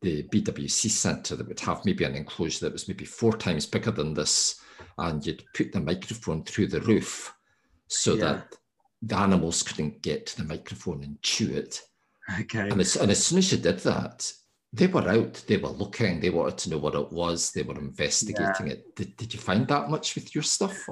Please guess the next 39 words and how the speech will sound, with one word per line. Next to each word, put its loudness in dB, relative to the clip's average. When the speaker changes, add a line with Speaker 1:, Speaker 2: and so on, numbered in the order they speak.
Speaker 1:
Or? -2
Speaker 2:
Um, 2
I 2
didn't. 6
I 0
think 4
because 4
I 4
had 0
the, 6
I -4
had 2
the 2
microphones 4
outside, 2
but 4
Speaker 1:
Ah, 0
okay. -12
Speaker 2:
it -2
is 8
quite 6
an 8
interesting 4
question. 2
If 2
you 8
get, 0
if 2
you're 6
perhaps -4
more 6
likely 4
to 0
get 0
small 0
mammal 2
recordings -2
because -2
they're 0